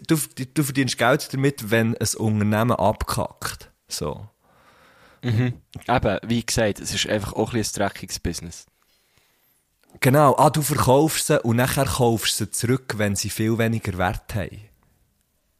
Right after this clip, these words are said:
Speaker 2: Aha,
Speaker 1: Und
Speaker 2: ja,
Speaker 1: gibst sie
Speaker 2: macht
Speaker 1: wieder
Speaker 2: Sinn,
Speaker 1: zurück
Speaker 2: ja.
Speaker 1: und nachher hast du Geld gemacht mit dem,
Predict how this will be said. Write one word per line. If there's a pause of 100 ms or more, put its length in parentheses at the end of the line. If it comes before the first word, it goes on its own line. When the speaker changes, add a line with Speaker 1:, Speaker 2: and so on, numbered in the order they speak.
(840)
Speaker 2:
Aha,
Speaker 1:
Und
Speaker 2:
ja,
Speaker 1:
gibst
sie
Speaker 2:
macht
Speaker 1:
wieder
Speaker 2:
Sinn,
Speaker 1:
zurück
Speaker 2:
ja.
Speaker 1:
und
nachher
hast
du
Geld
gemacht
mit
dem,